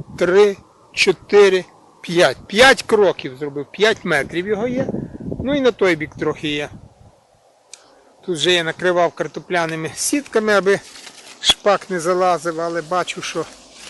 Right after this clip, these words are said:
то даремна річ. От бачите, ягода пошкоджена.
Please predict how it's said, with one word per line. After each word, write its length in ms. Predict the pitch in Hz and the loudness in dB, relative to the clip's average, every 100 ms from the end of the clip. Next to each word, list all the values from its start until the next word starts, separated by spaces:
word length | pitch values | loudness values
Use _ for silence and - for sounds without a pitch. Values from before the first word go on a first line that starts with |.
| - - - - - - - - | -20 -20 -20 -20 -20 -20 -20 -8
то 100 | 185 | -6
даремна 560 | 156 180 170 156 156 | 0 0 0 -4 -10
річ. 280 | 143 131 - | -12 -12 -12
От 100 | 143 | -12
бачите, 420 | 139 160 - - | -10 -10 -10 -12
ягода 420 | 139 147 139 139 131 | -10 -10 -10 -12 -14
пошкоджена. 760 | - - - 214 165 170 170 | -14 -16 -6 -6 -4 -10 -12